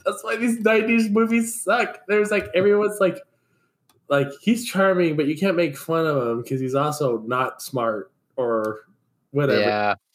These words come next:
Speaker 1: Like, nineties.
Speaker 2: But if you're talking about fat, schlubby people, they're not, it's not like they're <laughs> mentally challenged. They're just,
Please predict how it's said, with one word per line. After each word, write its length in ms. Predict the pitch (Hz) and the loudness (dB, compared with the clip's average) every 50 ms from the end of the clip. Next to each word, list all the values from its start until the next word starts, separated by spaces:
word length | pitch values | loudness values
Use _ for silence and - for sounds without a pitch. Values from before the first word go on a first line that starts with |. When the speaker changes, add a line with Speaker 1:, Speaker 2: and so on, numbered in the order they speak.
| _ - | _ -8
Speaker 1:
Like, 220 | 110 107 101 - 113 | -8 -8 -8 -6 -6
nineties. 360 | 113 113 110 113 113 117 117 | -6 -4 -4 -4 -4 -2 0
Speaker 2:
But 180 | 156 175 - - | 0 0 2 2
if 80 | 170 - | 0 2
you're 100 | 220 196 | 0 0
talking 160 | 208 202 185 | 0 0 0
about 280 | 170 170 143 117 - - | 2 0 0 -2 -2 0
fat, 220 | 160 151 143 143 | 0 0 0 -2
schlubby 480 | - - - 151 143 147 156 156 127 - | -4 -2 0 0 0 2 0 -2 -4 -4
people, 420 | 104 95 - - 95 101 - _ _ _ _ _ _ _ _ _ _ | -8 -8 -4 -2 -2 -2 -2 _ _ _ _ _ _ _ _ _ _
they're 140 | - 110 117 | -4 -2 0
not, 260 | 127 135 123 113 - - | 0 0 0 0 -2 -2
it's 260 | 123 120 117 - - | -4 -4 -2 -2 -2
not 160 | 139 127 117 | -2 -2 0
like 200 | 117 110 104 - | 0 -2 0 0
they're 340 | 123 117 113 151 127 - - - - _ _ _ _ | 0 2 2 2 0 -2 -4 -10 -20 _ _ _ _
<laughs> 300 | _ _ _ _ _ - | _ _ _ _ _ -8
mentally 540 | 117 113 110 113 113 110 - 120 113 110 | -4 -2 0 0 0 0 0 0 0 0
challenged. 500 | 107 - - 123 101 101 104 107 104 101 - | 0 -2 -2 -2 0 0 0 0 0 0 -2
They're 80 | 120 | -2
just, 340 | 107 107 117 107 - - - | 0 0 -2 -2 -2 -6 -12